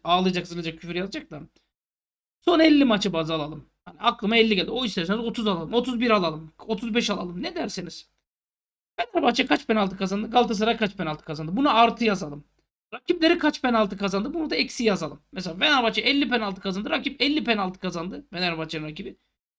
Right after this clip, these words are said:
Elliden elliyi çık. Artı elli eksi elli, sıfır. Totalde sıfır yazalım. Galatasaray'a da aynısını yapalım.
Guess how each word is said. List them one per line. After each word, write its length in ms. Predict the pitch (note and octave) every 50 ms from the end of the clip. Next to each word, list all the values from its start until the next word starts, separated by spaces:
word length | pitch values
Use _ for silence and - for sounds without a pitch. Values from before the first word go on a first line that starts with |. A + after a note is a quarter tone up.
| _ _ -
Elliden 340 | C4+ D4 D4 C#4+ B3 B3
elliyi 320 | A#3+ A#3+ A3+ A3 G#3+ G3+ G3
çık. 260 | - D4 - - - -
Artı 260 | G#3+ A3+ A3+ A3+ A#3
elli 200 | G#3 F#3+ F#3 F#3
eksi 240 | F#3+ F#3 F#3+ - G3+
elli, 120 | G#3 -
sıfır. 500 | - - - D4 - E3+ - - - _ _ _ _ _ _ _ _ _ _ _ _ _ _ _ _ _ _ _ _ _ _
Totalde 380 | - E4+ F4 - C4 C4 C4 E4+
sıfır 280 | - - C4+ C#4 A#3 G3+
yazalım. 320 | F#3 E3 D#3+ D#3+ D#3+ F#3
Galatasaray'a 480 | G#3+ E4+ G#4 - G4 - C#4+ B3+ A#3 G#3+
da 60 | A3
aynısını 260 | G#3 G3 F#3+ F#3+ F#3+
yapalım. 360 | F3+ F#3 F#3+ G3 C#4+ D#4 -